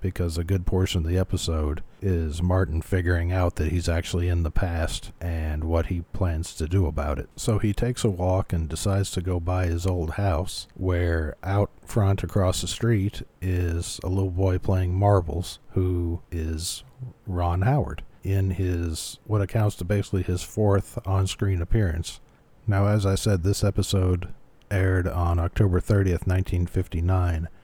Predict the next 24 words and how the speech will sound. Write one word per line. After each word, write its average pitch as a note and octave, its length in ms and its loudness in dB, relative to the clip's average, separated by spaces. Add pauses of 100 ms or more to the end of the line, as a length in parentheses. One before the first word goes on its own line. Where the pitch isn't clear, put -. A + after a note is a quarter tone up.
and F2 320 0
the E2+ 80 0
first G2+ 340 0
episode F#2+ 380 2
of D#2+ 120 -2
The F2 120 0
Andy F2+ 220 2
Griffith F2+ 400 0
Show D#2+ 420 -2 (240)
aired F2+ 460 2
on E2+ 340 2
October E2 460 0
third, F#2 460 2
nineteen E2 420 -2
fifty-nine. E2 760 0 (420)
So F2 320 2
Ron G2 460 6
Howard F2+ 400 2
was F2 160 0
still F#2 540 0
relatively, F#2 840 2 (220)
you F2+ 100 0
know, D#2 320 0 (120)
wa-, G#2 200 -2